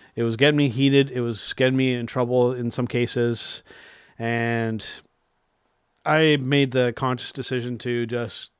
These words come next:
keep my opinions and whatnot to, to what we do here on the podcast. 'Cause a lot of times trying to argue with these people, I had mentioned before that you can get caught up into really stupid arguments with these people for a long period of time. And then after it's all said and done,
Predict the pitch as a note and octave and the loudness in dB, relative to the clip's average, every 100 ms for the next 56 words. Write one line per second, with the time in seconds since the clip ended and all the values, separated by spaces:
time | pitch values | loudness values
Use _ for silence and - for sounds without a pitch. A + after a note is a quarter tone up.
0 | - C#3 B2+ B2+ A#2+ A#2 C3 B2 B2 B2 | -6 -2 0 0 0 -2 -2 0 2 0
1 | A#2 A#2 A#2 A#2+ A#2+ A#2 - A#2+ A2+ A2+ | -2 -4 -4 -2 -2 -2 -2 -2 0 -4
2 | - A#2 A2+ A2+ G#2+ A2 A2 A2 G#2+ A#2 | -4 -2 -2 -2 -2 -2 -2 -4 -4 -2
3 | A2+ - A2 G#2+ B2 A2 - - - - | -2 -2 -6 -6 -8 -8 -10 -20 -20 -20
4 | - - - D3 E3 E3 D3+ - D3+ C#3 | -20 -20 0 2 4 2 2 2 2 2
5 | B2+ C#3 C3+ B2+ B2 B2+ A#2+ A#2+ A#2+ B2+ | 2 2 2 0 -2 -2 2 4 2 0
6 | C3 C#3 A2+ - A#2+ A2+ A2 - - - | -2 -4 -6 -6 -2 0 -2 -6 -16 -20
7 | - _ _ _ A#2 A#2 A2+ A2 - - | -20 _ _ _ -2 2 2 0 -4 -14
8 | - _ _ _ _ D3 D3+ D3+ C3 B2+ | -20 _ _ _ _ -4 -2 2 2 2
9 | - - C3+ B2+ B2 A#2 A#2+ A#2 A2+ A#2+ | -2 0 2 2 -2 -4 -4 -4 -4 -2
10 | A#2+ - - B2 A2+ A2+ A#2 A#2+ A#2+ A#2+ | -2 -2 -2 -2 -2 -4 -4 -6 -8 -10
11 | - A#2+ A#2 - A#2+ A2+ A#2+ B2+ A#2+ A2+ | -6 -6 -6 -4 -4 -2 -4 -4 -4 -4
12 | A#2+ B2 A#2+ A#2 A#2 A#2 A#2+ A#2+ C3 A#2 | -4 -2 -2 -4 -6 -8 -8 -6 -6 -4
13 | B2 A#2 C3 A#2 A2+ A2+ A#2 A#2 | -4 -4 -6 -6 -4 -4 -4 -4